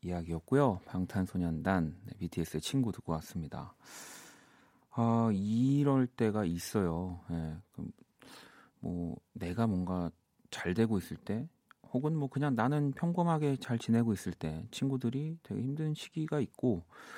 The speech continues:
또 반대로 내가 좀 힘들 때 친구들이 또 잘 돼서 막 조급하기도 하고, 뭐, 그럴 때들이 좀 있는데, 어, 이럴 때는 조심해야죠. 네, 그, 항상 그래서 좀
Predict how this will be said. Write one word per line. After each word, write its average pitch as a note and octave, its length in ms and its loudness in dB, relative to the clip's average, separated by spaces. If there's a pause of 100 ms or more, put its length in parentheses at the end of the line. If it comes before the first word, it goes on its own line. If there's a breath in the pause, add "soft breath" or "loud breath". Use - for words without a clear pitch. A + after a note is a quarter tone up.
(320 loud breath)
또 D3 80 2
반대로 B2+ 600 6
내가 F#2 200 4
좀 G#2 140 2
힘들 A#2 240 2
때 E2 160 -4
친구들이 F#2 520 -2 (360 soft breath)
또 - 100 -8
잘 F#2 260 2
돼서 E2+ 440 0 (200)
막 - 200 -10
조급하기도 G2 640 0
하고, G2 460 -4 (140)
뭐, E2 160 -6
그럴 G#2+ 220 0
때들이 G#2+ 320 0
좀 B2 160 2
있는데, E2+ 500 -2 (1300 loud breath)
어, G#2+ 320 2
이럴 A#2+ 200 6
때는 C3+ 360 4 (260)
조심해야죠. A2+ 640 4 (100)
네, F2 340 0
그, F2+ 280 -2
항상 D3 380 0
그래서 G2 520 0 (400)
좀 - 220 -4